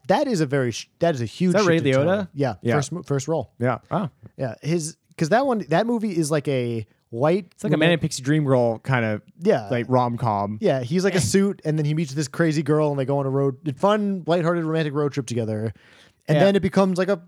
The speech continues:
Speaker 1: fucking thriller movie when this ex-boyfriend who is, like, abusive and violent
Speaker 2: Yeah,
Speaker 1: shows
Speaker 2: he's
Speaker 1: up.
Speaker 2: like a psychopath, and he shows up, and they just have to deal with that.
Speaker 1: Right. It, it just becomes a thriller.
Speaker 2: Yeah.
Speaker 1: Uh, and although that really works for me, I think that's
Speaker 2: Mm-hmm.
Speaker 1: all, like, interesting in what it does about theme.
Speaker 2: Yeah.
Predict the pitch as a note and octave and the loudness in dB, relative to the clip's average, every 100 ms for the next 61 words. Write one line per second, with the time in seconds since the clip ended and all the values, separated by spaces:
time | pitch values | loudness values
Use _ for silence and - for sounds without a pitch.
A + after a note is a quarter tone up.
0 | - G#3 G3 G3+ F3 - F#3+ B3+ F3+ D3+ | -4 0 2 0 -4 -6 0 2 4 2
1 | C#3 C#3 C#3+ C#3 C3+ C3 D3 C3+ - C#3+ | -2 -2 -2 0 0 0 0 -4 -4 -8
2 | - E3+ E3+ D3+ B2+ C3 B2 B2+ - C3 | -4 -2 -2 -2 -2 -2 -2 -4 -6 -8
3 | B2+ C#3+ C3+ A#2+ G#2+ A#2 A2+ C3+ G#2+ F#2+ | -4 -2 -2 -4 -6 -8 -4 -4 -4 0
4 | C3 B2+ D3+ C#3 B2 A#2+ C3+ C3+ A2+ - | 0 2 0 0 -2 -2 0 0 -2 -6
5 | F#2+ A2 A2 G#2+ G2+ B2 G#2 G#2 G#2 G2+ | -8 -8 -6 -4 -2 0 0 -2 -4 -6
6 | G2+ G#2 G#2+ E2+ A2+ - - - - C#3 | -6 -6 -8 -4 -4 -4 -10 -8 -2 -2
7 | F#2 C#3 C3 F3 C#3+ - G3+ - F#3 E3 | -2 -8 -6 -6 -4 0 0 0 -4 -2
8 | D3+ B2+ - B2+ - - - A2+ - C3+ | -4 -4 -6 -8 -10 -8 -4 -2 -4 -6
9 | C3 A#2 A2+ - _ - D3 D#3 F3 F#3 | -4 -6 -10 -14 _ -6 -4 -2 0 2
10 | F3+ A#3+ G3+ D#3 F3 D#3+ G#3 F#3+ E3 C3 | 2 2 -2 -12 -8 0 4 6 4 0
11 | B2+ - G2 F2 - - - C#3+ C3 A#2+ | -2 -6 -14 -18 -20 -12 -4 0 0 2
12 | D3 C3+ B2 A2 _ _ E3 C#3 C#3 D3 | 0 0 -4 -8 _ _ -4 -2 -4 -4
13 | C3 B2+ G#2+ A2 G#2+ G2+ A#2+ F2+ F2+ A2 | -2 -4 -4 -6 -8 -8 -10 -10 -16 -20
14 | _ A#2 G2+ | _ -4 -4